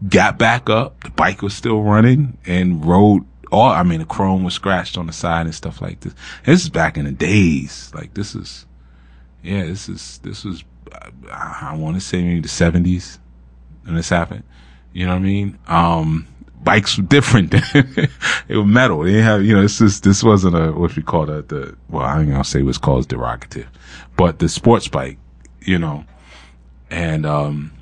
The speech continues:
what was a sports bike for its era? But, you know, fell, came home, all messed up.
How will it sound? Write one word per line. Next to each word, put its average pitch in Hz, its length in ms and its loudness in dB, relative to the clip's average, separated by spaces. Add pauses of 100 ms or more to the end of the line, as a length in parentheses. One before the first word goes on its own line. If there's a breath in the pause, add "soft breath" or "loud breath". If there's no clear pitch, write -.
(100)
what 98 100 4
was 101 160 6
a 87 60 6
sports - 340 2
bike 64 260 -2
for 60 140 -2
its 60 140 -8
era? 50 320 -8 (1500)
But, 87 220 -6
you 110 60 0
know, 113 320 -2 (640 soft breath)
fell, 131 680 2 (640)
came 107 280 2
home, 131 400 4
all 98 200 6
messed 117 320 4
up. 127 260 2